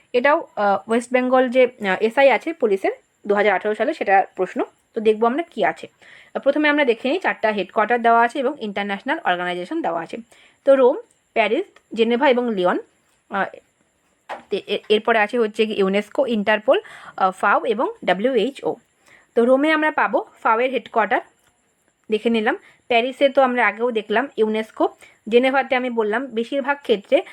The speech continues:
আহ, শেষে যাদের ও আছে, যেরকম ডাব্লিউএইচও, ডাব্লিউটিও, ডাব্লিউএমও,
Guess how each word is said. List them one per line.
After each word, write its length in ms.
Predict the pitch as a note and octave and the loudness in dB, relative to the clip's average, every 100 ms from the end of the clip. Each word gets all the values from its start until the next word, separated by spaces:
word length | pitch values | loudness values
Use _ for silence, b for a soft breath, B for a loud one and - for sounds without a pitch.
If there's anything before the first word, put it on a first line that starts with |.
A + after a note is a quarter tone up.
| B - | B -2
আহ, 200 | F#3+ F#3+ | -2 -2
শেষে 220 | B3+ C4+ | -4 -2
যাদের 240 | B3+ A#3+ - | -2 -2 0
ও 160 | A#3 | 4
আছে, 260 | C4+ F#3+ A3+ | 4 2 -2
যেরকম 220 | A3+ A#3 | -6 -6
ডাব্লিউএইচও, 640 | G3+ G3 A3+ A3+ G#3+ G#3+ G#3 | -4 -4 -2 -2 -4 -4 -2
ডাব্লিউটিও, 680 | G3 F#3+ G#3+ G#3+ A3 G#3+ G3+ | 0 -2 -2 -4 -4 -2 -2
ডাব্লিউএমও, 760 | G3+ G#3+ A3+ G#3+ A3 G#3+ A3 | -2 2 2 2 0 2 0